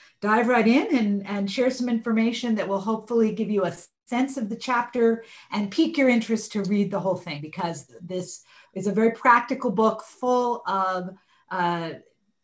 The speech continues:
really useful information that trustees can put into practice every day in their roles. And, uh,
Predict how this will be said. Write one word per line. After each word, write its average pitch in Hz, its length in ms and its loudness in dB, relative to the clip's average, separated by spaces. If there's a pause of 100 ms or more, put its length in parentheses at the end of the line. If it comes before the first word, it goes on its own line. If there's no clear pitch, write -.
(200)
really 233 380 2
useful 208 1040 4
information 196 1040 -2
that 170 400 -4
trustees 202 720 -4 (120)
can 175 200 -8
put 202 200 -4
into 196 180 0
practice - 680 -4 (360)
every 220 220 2
day 185 240 4
in 180 140 -2
their 165 160 -4
roles. 185 560 0 (340)
And, 170 360 -4
uh, 165 180 -4